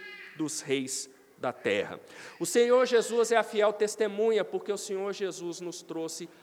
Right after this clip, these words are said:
a palavra de Deus fielmente, sem nenhum erro, sem nenhuma vírgula fora do lugar. Ele é aquele que veio ao mundo, o próprio Deus que se encarnou na forma humana,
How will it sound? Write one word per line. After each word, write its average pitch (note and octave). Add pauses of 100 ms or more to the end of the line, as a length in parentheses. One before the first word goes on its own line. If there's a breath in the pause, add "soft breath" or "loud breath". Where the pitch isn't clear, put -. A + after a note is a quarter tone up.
a D3+
palavra G#3+
de G#3
Deus E3+ (380 loud breath)
fielmente, F#3 (200 loud breath)
sem G3+
nenhum G#3+
erro, G#3+ (220 loud breath)
sem A3
nenhuma B3+
vírgula F#3+
fora E3+
do C3+
lugar. C3+ (220 loud breath)
Ele A3
é A3+
aquele A3+
que F3
veio D#3+
ao B3+
mundo, A3
o -
próprio B3
Deus A3
que -
se F3
encarnou F3
na G#3
forma G3
humana, F#3+